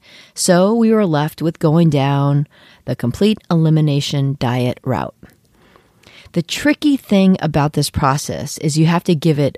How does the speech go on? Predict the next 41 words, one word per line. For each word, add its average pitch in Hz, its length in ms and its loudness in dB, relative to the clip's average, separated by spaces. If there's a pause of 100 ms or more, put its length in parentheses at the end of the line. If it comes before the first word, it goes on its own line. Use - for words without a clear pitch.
a 147 100 -2
good 196 360 0
three 262 240 0
weeks 147 360 0
to 143 80 -4
do 135 140 0
it 123 120 -4
justice, 139 420 -4
because 160 300 -2
it 151 100 -8
takes 226 300 -2
that 151 180 0
long 139 240 0
for 147 120 -4
your 143 80 0
body 139 260 0
to 139 100 -2
rid 147 220 2
itself 131 500 -4
of 135 140 -6
all 139 120 -2
traces 147 840 0
of 147 180 -2
the 139 120 -4
tested 131 420 -6
food 127 260 -4
entirely. 123 640 -4 (480)
Then 196 420 2
the 156 100 2
idea 143 320 -2
is 135 100 -4
to 143 140 -4
reintroduce 143 640 0
the 196 100 -2
food 139 320 -2
to - 80 -4
monitor 135 480 -2
the 123 80 -4
reaction. 160 560 -4 (560)
And 175 140 -2
for - 100 -4